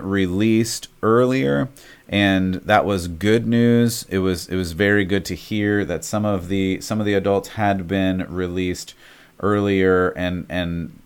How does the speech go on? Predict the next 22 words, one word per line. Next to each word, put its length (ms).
that 200
was 180
really 260
good 160
news. 300
I 80
had 160
reported 420
on 120
that, 200
but 100
I, 200
I 20
believe 420
there 100
were 80
still, 680
uh, 160
fourteen 380
or 80
fifteen, 600
um, 440